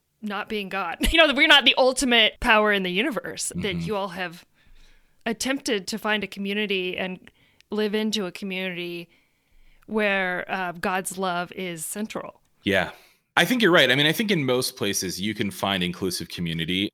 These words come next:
Speaker 2: I s-, don't actually know if that is true, but I think it's
Speaker 1: Yeah.
Speaker 2: probably true for most places. But for a lot of people, it might be, like,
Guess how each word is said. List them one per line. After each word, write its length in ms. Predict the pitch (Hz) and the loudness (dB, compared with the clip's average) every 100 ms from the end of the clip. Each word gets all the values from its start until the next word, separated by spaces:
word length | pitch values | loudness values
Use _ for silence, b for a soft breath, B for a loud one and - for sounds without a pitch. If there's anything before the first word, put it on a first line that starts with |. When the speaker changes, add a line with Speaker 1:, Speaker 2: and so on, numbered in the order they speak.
| - | -2
Speaker 2:
I 80 | 143 | -2
s-, 160 | - | -2
don't 320 | - 147 - | -2 -2 0
actually 320 | 107 113 113 92 | -2 -2 -2 -2
know 160 | 92 | -2
if 80 | 92 | -2
that 180 | 90 85 | -2 -2
is 180 | 90 - | -4 -6
true, 320 | - 110 113 | -2 0 0
but 160 | 104 | 0
I 80 | 95 | 0
think 220 | - 190 | 0 -2
it's 80 | 151 | -2
Speaker 1:
Yeah. 100 | 101 | -2
Speaker 2:
probably 200 | 110 101 | 0 0
true 180 | - 98 | -2 -4
for 140 | 90 | -4
most 580 | 85 85 90 92 90 - | -6 -4 -2 -2 -2 -4
places. 440 | - 67 - - - B B B | -8 -8 -8 -8 -12 B B B
But 140 | 127 | -2
for 100 | - | 0
a 40 | 135 | 2
lot 140 | 147 | 2
of 60 | 131 | 0
people, 200 | 127 113 | -2 -2
it 20 | |
might 140 | 107 101 | -2 -2
be, 100 | 95 | -2
like, 300 | 90 87 | -2 -2